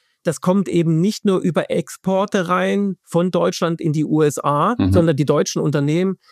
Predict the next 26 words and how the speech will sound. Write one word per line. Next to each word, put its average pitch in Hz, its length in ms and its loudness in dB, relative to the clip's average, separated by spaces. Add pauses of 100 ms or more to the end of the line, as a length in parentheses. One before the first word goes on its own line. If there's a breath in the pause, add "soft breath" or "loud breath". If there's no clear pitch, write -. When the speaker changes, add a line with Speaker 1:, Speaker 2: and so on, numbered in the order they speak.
(140)
Speaker 1:
sind 170 200 -2
auch 143 220 -2
wirklich 180 540 0 (100)
direkt 190 420 0
in 160 140 0
den 156 180 0
U 160 160 2
S 156 160 2
A 147 260 -2
präsent. 151 540 -2
Also 147 260 0
sie 170 280 -2
produzieren 175 880 -2
direkt 160 380 -4
vor 147 220 -2
Ort 135 400 -2 (100)
und 151 240 -2
das 175 180 -2
ist 214 220 -4
dann 185 180 0
eben 156 440 0
nicht 233 260 0
von 175 180 -2
den 160 120 0
Zöllen 165 400 0
betroffen. 156 500 -2